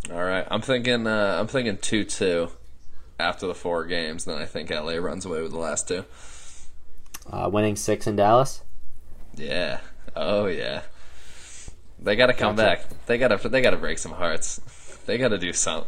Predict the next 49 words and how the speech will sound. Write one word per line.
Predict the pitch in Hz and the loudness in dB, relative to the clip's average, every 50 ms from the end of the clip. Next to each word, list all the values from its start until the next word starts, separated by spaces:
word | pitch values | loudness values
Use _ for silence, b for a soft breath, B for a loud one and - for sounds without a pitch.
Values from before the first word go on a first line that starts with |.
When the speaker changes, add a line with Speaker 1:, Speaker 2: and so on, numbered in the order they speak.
| - - | 2 4
Speaker 1:
I | 120 | 4
mean, | 120 123 123 123 120 - B B B B B B | 4 6 4 4 4 2 B B B B B B
dude, | - 139 139 127 | 4 4 6 8
they | 156 156 | 8 10
gotta | 151 135 104 95 82 | 10 10 8 8 4
do | 80 78 | 2 -2
something | - - - - - 85 85 80 - 78 76 - | -4 -4 -4 -2 -2 -2 -2 -2 -6 -8 -10 -10
fucking | - - - 80 78 - - 78 82 | -8 -2 0 0 0 0 -4 -8 -8
tough | - - 87 - - - - | -4 -2 -2 0 -2 0 -2
after | 85 76 76 - - 90 82 | -2 -2 -2 -2 -4 -4 -2
last | 85 87 85 80 - - - - | -2 -2 -2 -2 -4 -6 -4 -4
year. | 87 80 85 87 90 - b b b b b b b b b b b b b _ _ _ _ _ _ _ _ - - b b b b b b b - | -2 -2 -2 -2 -4 -6 b b b b b b b b b b b b b _ _ _ _ _ _ _ _ -20 -18 b b b b b b b 8
I | 127 | 10
don't | 151 151 131 | 10 12 12
know | 120 117 | 10 8
if | 113 - | 8 6
it's | 117 - - | 4 4 4
in | 123 117 | 6 6
their | 110 107 | 6 4
D | 101 104 110 107 | 4 4 4 4
N | 104 101 104 | 4 4 4
A, | 107 110 110 110 - - | 4 4 4 4 2 2
but | - 87 90 - - - - - - - - - - - - | 4 4 4 4 4 2 2 4 4 2 2 2 0 -2 2
they | - 107 110 | 2 4 4
gotta | 104 107 87 - - | 4 4 2 2 0
show | - - 76 78 82 | -2 -2 0 0 2
a | 80 | 2
little | 80 80 80 78 | 2 0 -2 -4
bit | 80 - 76 | -4 -4 -6
of | 80 | -6
toughness. | - - - 69 - - - 71 71 - - - - - - | -4 -4 -4 -4 -4 -6 -6 -6 -4 -4 -4 -6 -8 -6 -4
And | 87 92 90 90 95 | -2 -2 0 0 0
winning | 101 104 98 95 | 0 0 -2 -2
game | 90 92 90 87 82 | 0 0 0 0 0
six | - - - 80 - - - | -2 -2 -2 -2 -2 -2 -4
on | 78 76 80 | -4 -2 -2
Dallas's | 78 73 71 71 73 - - 73 - - | -2 -2 -2 -4 -4 -4 -4 -4 -6 -6
floor, | - 78 65 62 65 - - - | -4 -4 -4 -4 -4 -6 -6 -4
that'd | - 90 80 - | -2 -2 -4 -2
be | 71 | -4
something. | - - - 50 - - - - - - | -4 -2 -4 -4 -8 -10 -10 -8 0 2
That'd | 107 104 87 | 2 2 2
be | 87 | 0
a | 73 69 | -4 -4
start | - - 71 62 50 | -4 -4 -2 -2 -2
right | 53 67 76 - | -2 -2 -2 -2
there | 69 65 62 - - | -4 -4 -2 -2 -2
for | 65 71 | -2 -4
'em. | 73 | -4